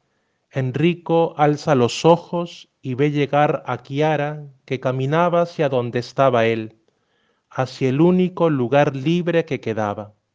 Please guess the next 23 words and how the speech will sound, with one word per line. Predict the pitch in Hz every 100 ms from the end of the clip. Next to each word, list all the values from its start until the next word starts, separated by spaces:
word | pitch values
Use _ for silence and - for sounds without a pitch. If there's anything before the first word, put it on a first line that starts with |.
| _ _ _ _ _ _ _ _ -
La | 131 127
belleza | 123 123 151 151 165 135
de | 135 147
ella | 156 160 160 160 -
lo | 139 131
impresiona | 131 127 123 127 120 - 156 156
inmediatamente | 156 143 123 135 143 139 135 143 143 123 123 135 147 _ _ _ _ _ _ _
y | 147
siente | - 175 185 185 196
que | 185 170
le | 156
bastaría | 139 135 - 139 165 170 165 165 147
muy | 156 180 175
poco | - 180 190 - 190 185 185
para | 131 127
enamorarse | 123 123 123 123 131 139 131 143 120
de | 113 113
ella. | 107 107 110 _ _ _ _ _ _ _ _ _ _
Kiara, | 127 127 151 156 147 156
asimismo, | - 131 - 151 139 151 165 - 127 147 151 _ _ _ _
mirando | 147 147 151 185 185 185 180 -
a | 143
Enrico | 139 139 131 151 185 185 110 113 123